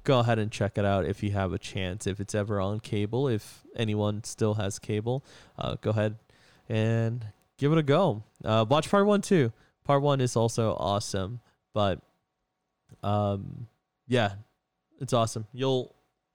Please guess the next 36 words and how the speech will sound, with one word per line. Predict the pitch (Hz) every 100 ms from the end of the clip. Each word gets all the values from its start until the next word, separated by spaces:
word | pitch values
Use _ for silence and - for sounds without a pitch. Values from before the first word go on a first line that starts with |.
| _ 143
you | 139
won't | 139 113
regret | 104 104 98
it. | 85 - - - - -
So | 107
thanks | - 208 196
for | - 139
stopping | - - 104 98 101
by | 98 95
on | 98 95
this | 92 -
quick | - 101 -
episode | 95 98 - 101 92 90 - - - _
of | - 76 71 104 -
movies | 139 147 135
to | 127
watch | 107 110 -
this | 110 -
holiday | 107 101 101
season. | - - 110 107 117 151 - _ _ _ _ _ _ _
Daddy's | 113 107 104
Home | - 101 98
Two. | - 127 123 110 _ _ _
Learn | 113 110 110 110
to | -
love | 107 107 107 107 104 -
each | 107 -
other | 110 131 160
and | 139 107
learn | 107 110 -
to, | 131 123 - - - - -
above | 123 - 370
it |
all, | 415 381 165
love | 170 247 370 - -
to, | - - 349 285